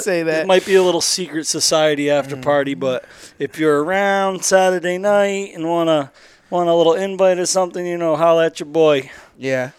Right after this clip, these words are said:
Speaker 1: Get a hold of us. We, we might, might be doing something a little bit special on the, on the down low, on the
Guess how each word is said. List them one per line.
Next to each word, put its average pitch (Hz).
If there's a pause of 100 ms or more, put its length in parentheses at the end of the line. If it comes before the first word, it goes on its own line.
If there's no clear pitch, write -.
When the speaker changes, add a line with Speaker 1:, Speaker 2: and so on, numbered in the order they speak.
(200)
Speaker 1:
Get 170
a 165
hold 165
of 160
us. 160
We, 143 (340)
we 151
might, 147
might 135
be 131
doing 123
something 123
a 123
little 120
bit 117
special 120
on 117
the, 113 (340)
on 117
the 113
down 120
low, 117
on 117
the 101